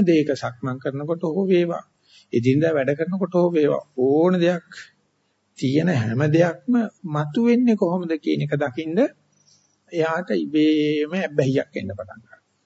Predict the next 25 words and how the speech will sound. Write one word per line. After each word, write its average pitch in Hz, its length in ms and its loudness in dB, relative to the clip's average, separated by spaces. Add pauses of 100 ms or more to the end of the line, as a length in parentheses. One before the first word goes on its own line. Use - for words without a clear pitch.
(680)
හේතුවත් 139 440 2 (100)
සහිතව 147 460 0
අරමුණ 180 360 0
දකින්නවා 151 440 -2
කියලා 147 240 -6
මේකට 139 240 -8
කියන්නේ. - 320 -12 (460)
ප්‍රත්‍ය 127 480 -2
සහිතව 151 520 0
අරමුණ 185 380 0
දකින්නවා. - 440 -6
සප්පච්චේ - 800 -6
පරිග්ඝා 165 440 -2
ඥානය 139 360 -10
කියලා - 260 -8
කියනවා. - 280 -12 (640)
පච්චේ 131 360 -2
පරිග්ඝා 160 360 -2
ඥානය 143 300 -4
කියලා - 260 -6
කියනවා. - 360 -8 (1160)
මෙන්න 156 220 0
මේක 180 200 0
දැක්කට 147 440 -2
පස්සේ 175 540 -4